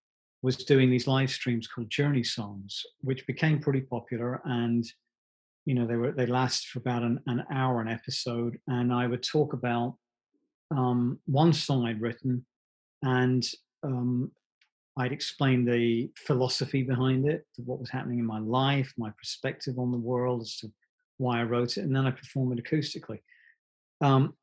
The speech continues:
and from that, an album is coming out of material I recorded in the first half of the nineties, and it's called Journey Songs One.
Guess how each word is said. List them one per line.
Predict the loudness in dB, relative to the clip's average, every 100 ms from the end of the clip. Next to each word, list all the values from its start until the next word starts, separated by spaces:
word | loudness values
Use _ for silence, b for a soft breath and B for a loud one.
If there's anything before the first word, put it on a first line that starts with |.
| -2
and | 0
from | 4 6 6
that, | 6 4 2 0
an | 0 4
album | 4 4 2
is | -2
coming | -4 -2 0 2
out | 0 0
of | -2
material | -2 -2 0 2 2
I | 0
recorded | -2 -6 -4 -2 -2
in | 0 2
the | 2 0
first | 0 2 2 0
half | -6 -6
of | -8
the |
nineties, | -6 -4 -4 -4 -4 -4
and | -4
it's | -4 -6
called | -10 -8
Journey | -4 -2 -2
Songs | -4 -4 -4 -4
One. | -4 -4